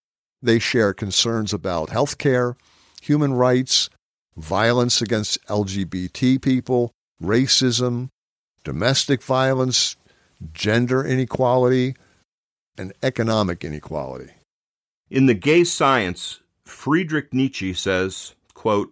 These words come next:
Speaker 2: "Where are we headed? Are we not endlessly plunging backwards, sideways, forwards, in all directions?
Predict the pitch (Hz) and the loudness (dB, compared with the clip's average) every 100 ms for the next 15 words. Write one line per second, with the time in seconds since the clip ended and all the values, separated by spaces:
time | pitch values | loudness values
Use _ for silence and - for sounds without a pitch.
0 | _ 90 123 165 190 - 131 139 135 113 | _ 0 4 4 4 2 2 2 -2 0
1 | 135 87 - _ _ _ _ _ _ _ | 0 0 -6 _ _ _ _ _ _ _
2 | _ 110 120 143 151 143 - _ - 131 | _ 0 4 4 4 2 -2 _ -2 0
3 | 160 147 143 - 156 156 _ - 113 123 | 0 -2 -6 -4 -4 -4 _ -4 0 2
4 | 135 147 143 143 104 113 135 - 139 143 | 0 0 -2 -4 0 2 2 0 -2 -2
5 | - - 123 131 120 127 127 127 - 117 | -4 2 2 2 2 2 2 -2 -6 2
6 | 120 123 131 123 104 107 113 127 135 113 | 4 4 2 0 -2 2 4 2 2 0
7 | 107 104 110 - 143 151 - | 0 0 -2 -6 -4 -4 -10